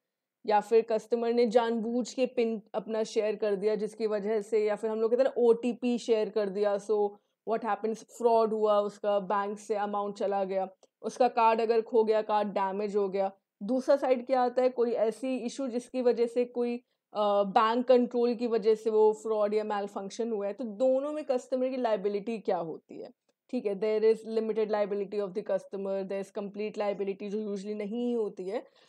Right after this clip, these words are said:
So if there is direct losses incurred by a card holder due to a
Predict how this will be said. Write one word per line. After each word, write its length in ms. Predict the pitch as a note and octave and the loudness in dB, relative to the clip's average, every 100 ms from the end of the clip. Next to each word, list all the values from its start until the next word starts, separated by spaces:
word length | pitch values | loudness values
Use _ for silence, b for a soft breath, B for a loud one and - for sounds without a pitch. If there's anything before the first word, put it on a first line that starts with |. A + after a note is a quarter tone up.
| _ - | _ -10
So 40 | |
if 580 | D#4 - D#4 A4+ - A#3+ | -8 -4 -2 -2 -6 -4
there 320 | A3+ B3+ C4 D#4 | 2 2 0 -4
is 280 | - A#3 | -10 -4
direct 560 | G3+ A3+ A#3+ A#3+ G#3+ A3+ | -2 0 0 -2 -6 -6
losses 540 | G3+ G3 - C4 D#4 A#3 | -4 -4 -2 -4 -4 -8
incurred 380 | A3 A3+ A#3 G#3 | -6 -4 -4 0
by 220 | A3 A3 | 0 0
a 20 | A3 | -2
card 280 | F#3+ F#3+ G3+ | -4 -4 -2
holder 380 | A#3+ A3+ A#3+ D4 - _ _ - | 0 0 0 -2 -4 _ _ -14
due 200 | G3+ A#3 A3+ | -8 -6 -4
to 60 | C4 | 0
a 180 | C4+ | 0